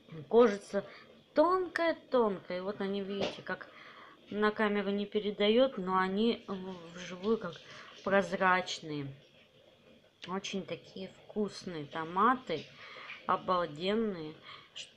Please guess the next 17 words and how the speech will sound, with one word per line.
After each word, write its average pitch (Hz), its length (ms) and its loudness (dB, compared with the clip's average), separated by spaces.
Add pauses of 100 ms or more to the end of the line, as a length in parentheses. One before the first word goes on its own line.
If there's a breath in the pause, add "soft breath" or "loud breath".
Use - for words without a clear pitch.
(140)
э, 196 760 0
я 196 140 2
думаю, 190 320 -6
что - 300 -8 (380 loud breath)
как 202 200 2
взрослым, 190 580 -2
как 185 240 -6
и 196 60 -6
детям 175 540 -6
понравится 185 840 -2
этот 160 280 -10
томат. 151 380 -4 (680 loud breath)
А, 180 180 0
но 190 240 2
вот 196 240 0
розовые 175 760 0
и - 280 -6